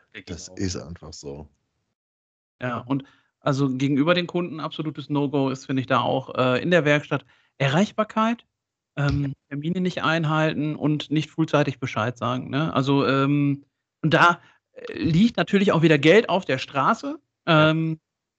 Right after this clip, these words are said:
Speaker 3: man muss vorher wirklich, das, das ist das A und O, vorher mit den Kunden an, absprechen, wie erreiche ich die, sie. Und dann kommt ja ganz oft der, so, "Ja, ich hab, äh, Sie haben doch meine Telefonnummer."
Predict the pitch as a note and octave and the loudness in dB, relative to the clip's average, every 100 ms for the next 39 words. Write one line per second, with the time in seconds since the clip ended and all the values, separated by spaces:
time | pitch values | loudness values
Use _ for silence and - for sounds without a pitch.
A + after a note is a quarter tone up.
0 | _ _ G2 - D3+ D#3+ D#3+ G#3 A#3 G3 | _ _ -20 -18 -8 0 0 0 -2 2
1 | A3 A3 E3+ G#3 G#3 G3 E3+ - D#3 D3+ | 2 4 0 -2 -4 -6 -6 -6 -10 -8
2 | F3+ F#3+ - F#3+ A3+ G#3 F#3+ - E3 F3 | -8 -8 -8 -4 -2 0 -2 0 2 2
3 | - _ _ _ - G#3 G#3+ F#3 E3 F#3+ | 0 _ _ _ 2 4 4 0 0 -4
4 | B2 D3 D#3+ - - - _ _ G#3 - | -2 -6 -6 -10 -16 -20 _ _ -6 -6
5 | - F#3+ E3+ D#3+ F3 A#3 G#3 F3 E3 D3+ | -6 -4 -2 0 0 2 4 4 2 0
6 | B2 - - _ C3 C3 A#2+ - _ _ | -8 -10 -16 _ -4 -2 -2 -4 _ _
7 | D#3+ F3+ D#3 G3 G#3 F3+ G3 - F#3 F3+ | 2 2 4 0 2 2 2 0 -2 -2
8 | E3 D#3+ - E3+ F3+ G#3+ G#3+ _ F3 C3+ | -2 -4 -2 0 0 -2 -4 _ -10 -8
9 | F3 F#3+ F#3 G#3 G3+ G3 F#3 F#3+ F#3 - | -8 -4 -2 -2 -2 -2 0 0 -2 -2
10 | B2 A2+ G2 | -2 0 -2